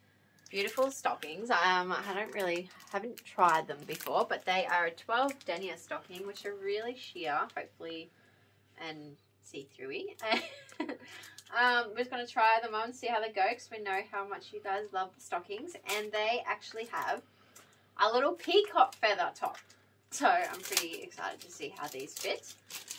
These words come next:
And then we'll move on to the shoe. So let's open. Oh my goodness, they actually look really cool. Look at that. <laughs> That's pretty cool.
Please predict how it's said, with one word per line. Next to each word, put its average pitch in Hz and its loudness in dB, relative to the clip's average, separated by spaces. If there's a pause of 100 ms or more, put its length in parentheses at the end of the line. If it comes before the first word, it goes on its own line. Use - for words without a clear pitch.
(920)
And 185 -8
then 190 -6 (140)
we'll 190 -4
move 185 -10
on 180 -8
to 185 -12
the 190 -14
shoe. - -8 (1300)
So 233 -16
let's 240 -20 (100)
open. 190 -12 (160)
Oh 175 8
my 165 0
goodness, - -12
they - -8
actually - -8
look 175 -6
really 151 -4
cool. - -6 (320)
Look 214 -8
at 214 -6
that. 135 0 (3250)
<laughs> - -
That's - 0
pretty 240 6
cool. 254 12